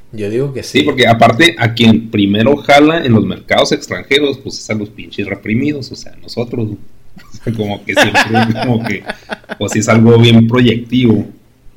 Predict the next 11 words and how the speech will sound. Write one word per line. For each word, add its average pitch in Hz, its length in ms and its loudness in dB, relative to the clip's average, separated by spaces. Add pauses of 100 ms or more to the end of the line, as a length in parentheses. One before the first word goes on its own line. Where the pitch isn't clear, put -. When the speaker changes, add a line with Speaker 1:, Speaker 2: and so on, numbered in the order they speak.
Speaker 2:
pues 87 160 -16
ese 95 220 -8
pedo, 117 260 -4
y 104 120 -6
pues, - 280 -16 (220)
bueno, 135 240 -6
en 123 80 -2
este 113 240 -2
caso 147 240 -2
no 147 100 -2
aplica, 131 540 -4